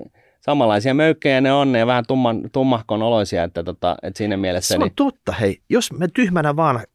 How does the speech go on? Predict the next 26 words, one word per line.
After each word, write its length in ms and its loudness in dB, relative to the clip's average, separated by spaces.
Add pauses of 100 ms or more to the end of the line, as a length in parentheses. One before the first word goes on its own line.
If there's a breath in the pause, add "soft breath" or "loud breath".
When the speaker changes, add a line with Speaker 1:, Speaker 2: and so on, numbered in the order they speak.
(140)
Speaker 2:
kiikaroidaan 580 2
nyt 120 -6
sitä 160 -4
mustaa 360 -2
joutsenta, 460 0
kun 100 -8
se 100 0
oikeasti, 580 -2
se 100 -4
on 60 0
muuttanut 400 -2
muotoa. 500 -6
Se 120 -2
ei 60 4
Speaker 1:
Niin. 80 4
Speaker 2:
olekaan 300 -2
ihan 260 -2
deja 320 0
vu, 220 0 (300 loud breath)
vaan 200 0
tiiäksä, 260 -2
se 100 -2
on 120 2
tota, 460 0 (720)
kehitys 280 -2
kehittyy. 360 -4